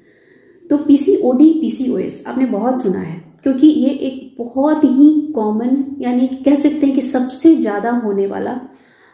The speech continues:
अ, disorder है या disease है या syndrome है,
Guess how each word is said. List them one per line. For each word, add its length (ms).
अ, 380
disorder 340
है 360
या 120
disease 420
है 220
या 100
syndrome 420
है, 200